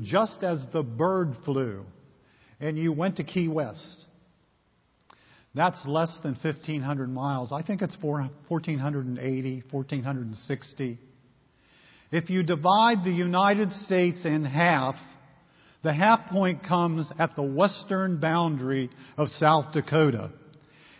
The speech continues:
If you draw a straight line down through there, you'll get about a third of Colorado, you'll get a lot of Oklahoma, and you'll get the western tip of Texas. Everything on the east side of that, most of Texas,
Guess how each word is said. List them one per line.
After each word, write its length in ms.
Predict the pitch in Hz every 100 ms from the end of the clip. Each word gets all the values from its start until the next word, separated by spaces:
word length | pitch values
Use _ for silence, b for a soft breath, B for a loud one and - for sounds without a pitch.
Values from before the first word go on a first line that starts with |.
| 139
If 120 | 143
you 120 | 151
draw 320 | 139 170 160
a 20 | 131 -
straight 340 | 170 165 196
line 320 | 160 170 165 160
down 300 | 156 160 151
through 260 | 180 175
there, 400 | 139 131 131 139 135 B B B B B
you'll 160 | 147 139
get 200 | 151 143
about 260 | 127 131
a 120 | 127 113
third 220 | 170 180 185
of 120 | -
Colorado, 960 | 160 170 165 147 131 127 131 131 135 - b b b b
you'll 140 | 143 139
get 240 | 143 139
a 80 | 127
lot 380 | 131 135 160 165
of 100 | 156
Oklahoma, 1000 | 151 143 139 123 151 160 143 135 135 139 B B B 139
and 140 | 139
you'll 140 | 139
get 420 | 135 151 151 - 127
the 280 | 135 135
western 760 | 127 123 156 190 - 190 170 160 -
tip 180 | 202 185 -
of 120 | 131 120
Texas. 560 | - 175 180 - 120 - - B B B
Everything 540 | 165 185 208 196 190
on 160 | 180 165
the 80 | 151
east 480 | 143 160 220 214 -
side 220 | 139 139
of 80 | 123
that, 220 | 127 131
most 340 | 131 175 -
of 100 | 196
Texas, 580 | - 151 - 135 127 -